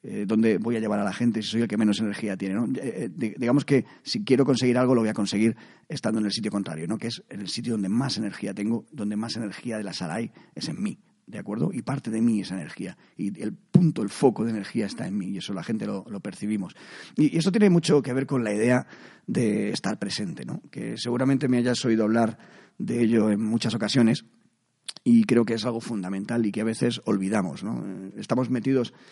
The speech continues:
en, en la multitarea, estamos metidos en hacer mil cosas a la vez y muchas veces no nos damos cuenta de que esos momentos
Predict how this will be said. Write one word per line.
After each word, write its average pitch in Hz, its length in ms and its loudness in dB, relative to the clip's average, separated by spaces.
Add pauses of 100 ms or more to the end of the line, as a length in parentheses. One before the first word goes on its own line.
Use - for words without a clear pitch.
(300)
en, 117 460 0
en 113 380 -4
la 110 60 0
multitarea, 117 640 2
estamos 120 320 -2
metidos 117 340 -2
en 110 120 -2
hacer 113 240 -2
mil 117 220 0
cosas - 260 -6
a 104 60 -4
la 107 80 -2
vez 131 240 2 (460)
y 110 640 2
muchas 143 300 -2
veces 156 180 4
no 147 80 6
nos 143 100 4
damos 139 220 4
cuenta 127 300 4
de 120 100 4
que 113 120 -4
esos 123 200 2
momentos 127 560 2